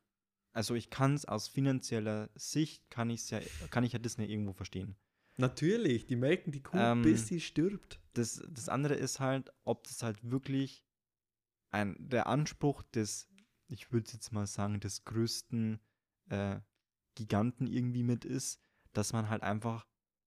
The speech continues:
Speaker 1: schlechte Sachen abliefert.
Speaker 2: Die wollen doch nur, dass wir konsumieren. Wir sollen konsumieren und uns aufs nächste Produkt
Speaker 1: Ja, aber ich kann ja
Speaker 2: freuen.
Speaker 1: auch gut konsumieren.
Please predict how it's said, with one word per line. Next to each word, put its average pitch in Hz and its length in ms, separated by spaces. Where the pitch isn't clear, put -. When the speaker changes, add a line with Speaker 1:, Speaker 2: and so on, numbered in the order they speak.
Speaker 1:
schlechte 107 420
Sachen 110 340
abliefert. 131 560
Speaker 2:
Die 120 140
wollen 120 200
doch 135 200
nur, 127 160
dass 135 200
wir 131 100
konsumieren. 127 1300
Wir - 80
sollen 127 200
konsumieren 165 760
und 185 120
uns 180 140
aufs 180 160
nächste 190 360
Produkt 120 200
Speaker 1:
Ja, 131 140
aber 135 80
ich 131 80
kann 110 140
ja 120 140
Speaker 2:
freuen. 117 120
Speaker 1:
auch - 20
gut 180 200
konsumieren. 101 680